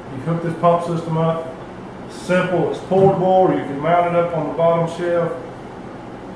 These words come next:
But once you use this, you think, "God, I can't believe we used to put them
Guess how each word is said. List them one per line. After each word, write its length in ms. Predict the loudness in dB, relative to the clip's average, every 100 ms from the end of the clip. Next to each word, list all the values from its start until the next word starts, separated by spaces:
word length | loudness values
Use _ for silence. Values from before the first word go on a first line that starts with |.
| -12
But 120 | -4
once 240 | -2 -2 -4
you 80 |
use 320 | -4 -2 -2 -2
this, 240 | 0 0
you 140 | -2
think, 200 | -4 -8 -8 -12 -12 -6
"God, 240 | -6 -4
I 40 |
can't 180 | -6 -6
believe 260 | -4 -2 -2
we 100 | -4
used 240 | -4 -6
to 80 | -8 -10 -8
put 180 | -8 -8
them 180 | -8